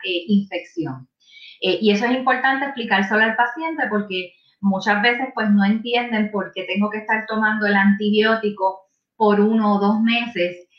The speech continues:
y es porque lo estamos dando buscando el efecto antiinflamatorio de ese, de ese antibiótico. Sí se puede entonces tratar, eh, em, con jabones de, de peróxido, eh, antibióticos tópicos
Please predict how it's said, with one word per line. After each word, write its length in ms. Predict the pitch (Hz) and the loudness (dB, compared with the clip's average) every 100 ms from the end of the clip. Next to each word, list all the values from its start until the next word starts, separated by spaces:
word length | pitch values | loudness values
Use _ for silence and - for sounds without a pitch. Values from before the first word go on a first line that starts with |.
| _ _ | _ _
y 240 | 208 202 | 0 2
es 160 | 233 - | 0 -2
porque 280 | 240 196 196 | -2 -2 -4
lo 100 | 196 | -4
estamos 420 | 196 185 208 208 | 0 0 2 0
dando 340 | 269 277 247 | 0 0 -2
buscando 600 | 196 196 - 247 277 285 214 | -2 -4 -4 -2 0 0 -2
el 80 | |
efecto 640 | 190 - 190 - - 208 214 | -4 -6 -10 -10 -6 -4 -2
antiinflamatorio 1160 | 196 196 185 190 - 175 180 170 220 277 262 240 170 | -2 -2 -8 -12 -2 0 0 -2 -2 -2 0 -4 -4
de 300 | 180 170 170 | -2 0 -2
ese, 640 | - 214 208 202 185 175 160 | -4 -2 0 -2 -4 -10 -12
de 260 | 175 170 180 | -6 -2 -2
ese 160 | 202 185 | -2 -2
antibiótico. 720 | 185 - 165 156 - - - - - _ _ _ - - _ | -2 -4 -4 -4 -8 -16 -10 -10 -12 _ _ _ -20 -20 _
Sí 160 | - 220 | -2 0
se 140 | 240 240 | 2 2
puede 240 | 247 240 | 4 4
entonces 440 | 247 247 254 262 254 | 4 2 0 -4 -8
tratar, 760 | - 233 233 277 262 214 226 247 - | 0 0 4 4 4 2 0 -4 -6
eh, 520 | 185 180 170 165 160 | -4 -2 -2 -4 -6
em, 360 | 180 170 165 - - | -6 -6 -8 -12 -4
con 180 | 190 | -2
jabones 580 | 196 175 175 175 190 175 | 0 0 0 -2 -4 -8
de, 520 | 190 180 170 160 - - | -6 -4 -4 -6 -10 -8
de 120 | 175 | -6
peróxido, 1000 | 165 175 226 233 - 208 196 202 202 - - - - | -4 -2 -4 -4 -4 -2 2 0 0 -6 -20 -20 -6
eh, 480 | 180 170 165 165 - | 0 2 0 -2 -2
antibióticos 920 | 185 196 208 202 208 208 208 208 - | -2 0 2 2 2 0 -2 -2 -2
tópicos 760 | 233 233 233 220 208 208 208 208 | -4 -2 -4 -6 -4 -2 -2 -2